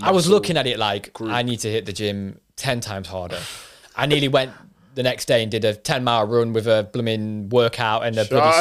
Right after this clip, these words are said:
Speaker 2: Shut
Speaker 1: swim.
Speaker 2: up, shut
Speaker 1: Bro.
Speaker 2: up. Triathlon and
Speaker 1: Bro,
Speaker 2: that.
Speaker 1: I'll,
Speaker 2: Come
Speaker 1: I'll,
Speaker 2: on.
Speaker 1: I'll show you. I'll,
Speaker 2: Yeah,
Speaker 1: for
Speaker 2: yeah.
Speaker 1: the,
Speaker 2: Oh
Speaker 1: for
Speaker 2: my
Speaker 1: the
Speaker 2: God.
Speaker 1: viewers, I recommend it. But basically, the aspect of the story, of, of the program, sorry, is, like I said, is to be, to have one winner.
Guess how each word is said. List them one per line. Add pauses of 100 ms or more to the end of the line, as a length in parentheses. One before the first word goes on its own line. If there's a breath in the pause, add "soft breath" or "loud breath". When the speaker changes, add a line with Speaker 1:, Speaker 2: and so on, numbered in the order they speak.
Speaker 2:
Shut
Speaker 1:
swim.
Speaker 2:
up,
shut
Speaker 1:
Bro.
Speaker 2:
up.
Triathlon
and
Speaker 1:
Bro,
Speaker 2:
that.
Speaker 1:
I'll,
Speaker 2:
Come
Speaker 1:
I'll,
Speaker 2:
on.
Speaker 1:
I'll
show
you. (160)
I'll,
Speaker 2:
Yeah,
Speaker 1:
for
Speaker 2:
yeah.
Speaker 1:
the,
Speaker 2:
Oh
Speaker 1:
for
Speaker 2:
my
Speaker 1:
the
Speaker 2:
God.
Speaker 1:
viewers,
I
recommend
it.
But
basically, (260 loud breath)
the
aspect
of
the
story, (300 soft breath)
of,
of
the
program,
sorry,
is,
like
I
said,
is
to
be,
to
have
one
winner.